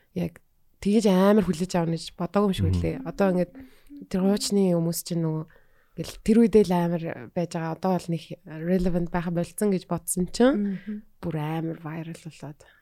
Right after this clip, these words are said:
Speaker 1: Usher-ийн тэр
Speaker 2: Мгм.
Speaker 1: Tiny
Speaker 3: Tiny
Speaker 1: Desk.
Speaker 3: Desk нь.
Speaker 2: Tiny Desk-гээс хамгийн гоё надаа Usher байсан.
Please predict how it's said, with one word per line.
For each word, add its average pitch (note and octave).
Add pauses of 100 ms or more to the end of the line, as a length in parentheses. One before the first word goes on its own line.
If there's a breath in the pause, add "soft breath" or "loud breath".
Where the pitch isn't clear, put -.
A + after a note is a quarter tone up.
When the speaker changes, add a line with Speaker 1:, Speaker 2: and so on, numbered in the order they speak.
Speaker 1:
Usher-ийн D#3
тэр -
Speaker 2:
Мгм. G2 (140)
Speaker 1:
Tiny E3+
Speaker 3:
Tiny G3+
Speaker 1:
Desk. F#3+
Speaker 3:
Desk -
нь. G#3+ (480 soft breath)
Speaker 2:
Tiny A#2
Desk-гээс -
хамгийн G2 (320)
гоё F2+
надаа F2+
Usher A2
байсан. F2+